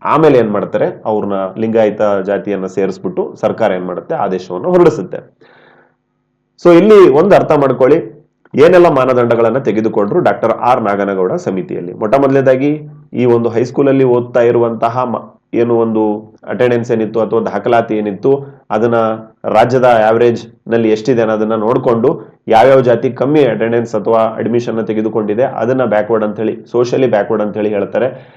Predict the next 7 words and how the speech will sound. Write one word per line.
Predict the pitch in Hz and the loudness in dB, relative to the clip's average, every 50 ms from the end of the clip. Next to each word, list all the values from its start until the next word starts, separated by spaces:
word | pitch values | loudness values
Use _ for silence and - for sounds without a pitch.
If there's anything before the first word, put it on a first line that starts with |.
| _ _ _ _ _ | _ _ _ _ _
ಹಾಗೇನೆ | - 139 147 165 170 160 | 2 4 4 6 4 4
ಬಹಳ | 139 135 127 135 135 139 | 4 4 4 4 4 4
ಇಂಪಾರ್ಟೆಂಟ್ | 135 117 123 123 120 120 117 107 113 | 4 2 0 0 0 0 -2 -2 -2
ಆಗಿ, | 113 113 120 135 139 135 135 135 - _ _ _ _ _ - | -2 -2 -2 -2 -2 -4 -6 -12 -20 _ _ _ _ _ 0
ಆ, | 120 120 120 120 | 4 4 6 4
ಈ | 117 - 135 139 | 4 4 2 4
ಒಂದು | 135 131 131 127 123 123 123 117 113 110 110 110 | 4 4 4 2 2 2 4 2 2 0 -4 -10